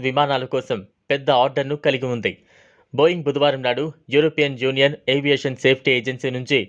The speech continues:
గ్రీన్ లైట్ పొందింది. ఇరవై రెండు నెలల నిషేధం తర్వాత దాని సెవెన్ త్రీ సెవెన్ మ్యాక్స్ విమానాలను తిరిగి సేవ చేయడానికి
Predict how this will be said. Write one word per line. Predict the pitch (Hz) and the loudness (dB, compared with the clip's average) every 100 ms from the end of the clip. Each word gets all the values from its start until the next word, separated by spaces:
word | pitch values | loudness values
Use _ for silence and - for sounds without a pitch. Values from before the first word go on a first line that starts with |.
| - _ - 117 | -10 _ -10 0
గ్రీన్ | 143 156 135 | 0 2 0
లైట్ | 135 135 127 | 0 -2 -2
పొందింది. | 120 120 117 160 190 _ _ 135 | -2 -2 0 0 -2 _ _ 0
ఇరవై | 165 175 | 2 2
రెండు | 156 147 | 2 -2
నెలల | 127 135 139 - 127 | -2 0 -2 -2 -6
నిషేధం | 120 151 131 123 | 0 2 2 0
తర్వాత | 117 127 131 101 85 _ - 120 | 0 0 0 -2 -4 _ -4 -2
దాని | 123 160 - _ _ 165 | -2 -6 -10 _ _ -2
సెవెన్ | 160 180 165 | -2 -2 -2
త్రీ | 156 147 | -2 0
సెవెన్ | 139 147 139 - 120 | 0 0 -2 -6 -4
మ్యాక్స్ | 139 147 131 | -4 -6 -6
విమానాలను | 127 131 127 123 123 98 - _ _ - | -2 0 0 -2 -2 -4 -6 _ _ -2
తిరిగి | 151 156 147 | 0 0 0
సేవ | 131 139 139 | 0 0 0
చేయడానికి | 131 120 120 160 | -2 -2 -2 -4